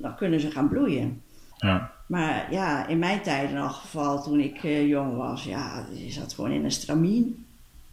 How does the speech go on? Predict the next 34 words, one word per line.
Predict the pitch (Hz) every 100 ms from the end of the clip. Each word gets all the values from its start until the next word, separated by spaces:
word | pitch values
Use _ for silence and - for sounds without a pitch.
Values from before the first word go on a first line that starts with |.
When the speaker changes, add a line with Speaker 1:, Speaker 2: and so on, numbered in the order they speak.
| - - - - - - - -
Speaker 2:
Ja. | 101 95 - - - - - - - - - -
Je | 110
bent | 127 139
uiteindelijk | 131 139 143 131
dus | 131 117
het | 113
vak, | 160 160
zeg | - 117
maar, | 117 107
van | 113
psycholo-, | 107 131 110 107 107 -
psycholoog | - 131 113 110 117 151 -
ingerold. | 127 113 113 127 143 - -
Je | 110
hebt | 98
voor | 113
de | 101
G |
G | - 104 98
Z | 90 107
dan | 135
gewerkt. | 120 107 123 165 - - - -
Uiteindelijk | - - 123 143 135 135 131
was | 127 139 -
dat | 131
het | 120
ook | 127 127
niet. | 98 92
Dan | 98
ging | 113 107
je |
daar | 98 92 - 110
ook, | - 127 -
ehm, | 110 98